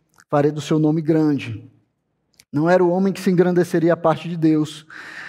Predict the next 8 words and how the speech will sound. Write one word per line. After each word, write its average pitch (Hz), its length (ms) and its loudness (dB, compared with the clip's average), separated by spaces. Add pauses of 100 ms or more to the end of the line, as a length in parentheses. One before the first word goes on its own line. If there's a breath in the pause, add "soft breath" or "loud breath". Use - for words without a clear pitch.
(160 loud breath)
mas 147 200 0
Deus 170 540 0
daria 160 320 2
graciosamente 175 1120 0
um 190 80 0
nome 165 500 2 (340)
aos 151 280 0
homens. 117 480 0